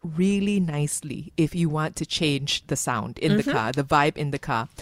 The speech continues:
Speaker 1: I, I feel very strongly about this. Ask. Don't simply grab the phone. Don't simply jab at the buttons. You know, it, it just doesn't work that way. I think that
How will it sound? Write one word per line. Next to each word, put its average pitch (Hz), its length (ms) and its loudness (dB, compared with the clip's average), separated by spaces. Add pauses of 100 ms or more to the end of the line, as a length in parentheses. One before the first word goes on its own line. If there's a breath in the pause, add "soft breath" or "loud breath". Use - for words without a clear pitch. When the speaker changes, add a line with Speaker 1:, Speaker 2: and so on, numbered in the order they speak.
(260 loud breath)
Speaker 1:
I, 185 180 4
I 175 100 6
feel 214 200 2
very 180 320 4
strongly 151 420 -2
about 135 320 -2
this. 143 220 -2 (360 loud breath)
Ask. 180 440 2 (180)
Don't 220 240 6
simply 202 400 2
grab 170 320 0
the 214 80 4
phone. 160 380 6 (240 loud breath)
Don't 185 260 4
simply 196 540 0
jab 156 320 2
at - 100 2
the 226 80 2
buttons. 160 640 2 (220 loud breath)
You 220 160 4
know, 180 240 4
it, 190 120 2
it 180 120 0
just 220 300 4
doesn't 160 340 4
work 151 240 0
that 135 260 -4
way. 131 220 -2
I 139 80 -2
think 160 220 0
that 147 120 0